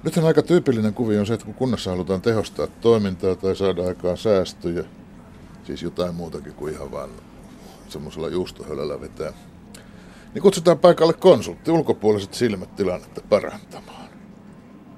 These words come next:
Eivätkö ne kunnan virkamiehet itsekseen osaa säästää ja tehostaa, Markus Pauni?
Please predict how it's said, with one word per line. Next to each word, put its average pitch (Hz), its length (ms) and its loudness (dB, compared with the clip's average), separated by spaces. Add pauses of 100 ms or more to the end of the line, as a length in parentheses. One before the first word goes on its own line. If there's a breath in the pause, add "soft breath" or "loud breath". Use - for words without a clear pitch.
(120)
Eivätkö 196 280 2
ne 196 80 6
kunnan 190 320 4
virkamiehet 170 440 2
itsekseen 80 500 -4
osaa 67 180 -10
säästää - 500 -10
ja - 220 -16
tehostaa, - 420 -16
Markus - 380 -16
Pauni? - 280 -20